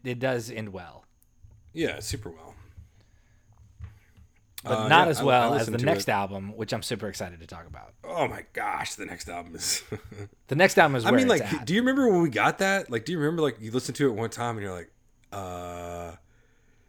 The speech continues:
Speaker 2: did I hear that right?"
Speaker 1: I rem-, I
Speaker 2: <laughs>
Speaker 1: remember knowing really quickly,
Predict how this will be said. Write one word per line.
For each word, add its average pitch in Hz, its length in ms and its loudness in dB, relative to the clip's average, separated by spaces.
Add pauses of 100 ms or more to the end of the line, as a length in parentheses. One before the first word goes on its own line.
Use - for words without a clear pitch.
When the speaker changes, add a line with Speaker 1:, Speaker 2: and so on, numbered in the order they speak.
(160)
Speaker 2:
did 117 120 -6
I 285 100 -2
hear 131 200 -4
that 285 240 -6
right?" 311 280 -10 (120)
Speaker 1:
I 147 120 10
rem-, 175 280 4
I 175 80 10
Speaker 2:
<laughs> - 20 10
Speaker 1:
remember 214 360 4
knowing 151 480 0
really 135 240 2
quickly, 110 560 -4